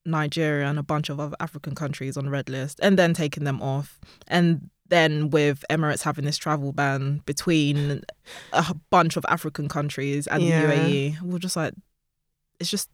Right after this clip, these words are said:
Speaker 1: too much of a headache. And it's just
Speaker 2: Mm.
Speaker 1: too risky to try and, do you know what I mean? We go to Lagos and we're kind of stranded.
Speaker 2: Yeah.
Speaker 1: And it's like, you know, additional money that you have to fork out for, like, a flight back to the U K. So we're just like, let's just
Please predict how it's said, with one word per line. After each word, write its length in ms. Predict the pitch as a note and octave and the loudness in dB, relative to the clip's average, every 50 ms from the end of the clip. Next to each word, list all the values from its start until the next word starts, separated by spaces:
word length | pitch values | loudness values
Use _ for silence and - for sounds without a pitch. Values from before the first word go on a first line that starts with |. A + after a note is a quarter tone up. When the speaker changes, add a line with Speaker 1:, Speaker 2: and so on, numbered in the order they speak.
| _ | _
Speaker 1:
too 160 | - - G3+ F#3 | -4 -2 2 2
much 220 | F#3 D#3+ - - | 2 2 0 -2
of 80 | D3+ D#3+ | -4 -2
a 20 | |
headache. 460 | E3 E3 D#3+ D#3 G3 A#3+ - - - - _ _ _ _ _ _ _ - | -2 -2 0 0 -2 -2 -4 -8 -14 -20 _ _ _ _ _ _ _ -6
And 380 | E3+ D#3+ D#3+ D#3+ E3 F#3+ D#3+ | -4 -2 0 2 2 4 4
it's 140 | F3 F#3 D#3 | 4 4 4
just 140 | F3+ G#3 E3 | 4 4 4
Speaker 2:
Mm. 40 | - | 4
Speaker 1:
too 140 | A#3+ A3 G#3 | 4 4 6
risky 460 | G3 G#3+ G#3 - - - E3 D#3 D#3 | 6 4 4 2 0 2 2 2 2
to 120 | - - | 0 -2
try 280 | D#3 - - E3 E3 D#3 | -4 0 2 4 4 4
and, 400 | D3+ D3+ D3+ D3 C#3+ D3 D#3 D3+ - - _ _ _ _ _ _ _ _ _ _ | 4 2 2 0 0 -2 -2 -2 -6 -12 _ _ _ _ _ _ _ _ _ _
do 80 | - G#3+ | 2 4
you 40 | |
know 40 | G3+ | 4
what 40 | G#3 | 6
I 20 | |
mean? 180 | G3+ G3 F#3+ F3 | 6 6 6 6
We 80 | F3 E3+ | 4 6
go 240 | E3+ G3+ G3+ G3+ | 6 8 8 8
to 140 | G3 - G3+ | 6 6 6
Lagos 340 | F#3 F#3 F3+ E3 D#3 D3 - | 6 6 6 6 2 2 0
and 80 | D3+ D3+ | -2 -2
we're 60 | D#3+ | 0
kind 160 | - E3+ D#3+ | 0 0 0
of 80 | D#3+ - | 0 2
stranded. 500 | - E3+ D#3 E3 E3 D3+ D#3 F#3 - - _ - _ | 2 2 4 4 4 2 2 2 0 -2 _ -10 _
Speaker 2:
Yeah. 540 | F#3+ F3 E3 E3 D#3 D3+ D3+ D3+ D3+ D#3 E3+ F#3 - - | 0 2 4 4 4 4 4 4 2 2 0 -2 -2 0
Speaker 1:
And 180 | - E3 E3 | 2 2 2
it's 140 | D3+ - - | 0 0 2
like, 240 | E3+ D#3 C#3+ - - | 2 2 2 2 0
you 60 | F3+ | 0
know, 120 | E3 D3+ D3+ | 0 2 2
additional 380 | D3+ F3+ E3+ - - E3+ E3 | 2 2 0 0 0 0 2
money 240 | E3+ D3+ D3+ D3+ C#3+ | 2 2 2 0 0
that 140 | C#3+ D3 C#3 | -2 -2 -2
you 40 | E3+ | -2
have 120 | D#3+ - | -4 -4
to 80 | - D#3+ | -4 -8
fork 320 | C#3 - D#3+ D3+ - - | -4 -4 -4 -4 -2 0
out 160 | D3 D3 B2+ - | 0 0 0 0
for, 120 | - D#3 | -2 0
like, 220 | D#3 D#3 D3 - | 0 0 -2 -2
a 260 | E3+ D3+ D3 D3 C#3 C#3 | -2 0 0 0 0 -2
flight 340 | - - - E3 D#3 C#3+ - | -4 -2 0 0 0 0 0
back 160 | - D#3 - - | -2 -4 -4 -4
to 60 | - | -6
the 60 | D#3 | -4
U 120 | D3+ D3+ C#3 | -4 -4 -4
K. 160 | - D3+ D3+ | -4 -4 -4
So 120 | C#3+ D3 D3+ | -4 -4 -6
we're 80 | D#3+ | -6
just 140 | E3+ F3+ - | -6 -6 -6
like, 160 | D3+ D3 - - | -6 -6 -4 -4
let's 260 | D#3 D#3 E3+ F3 - | -2 -2 -2 -4 -4
just 560 | - F3 F3 - - - - - - - | -4 -4 -4 -4 -6 -10 -10 -12 -14 -14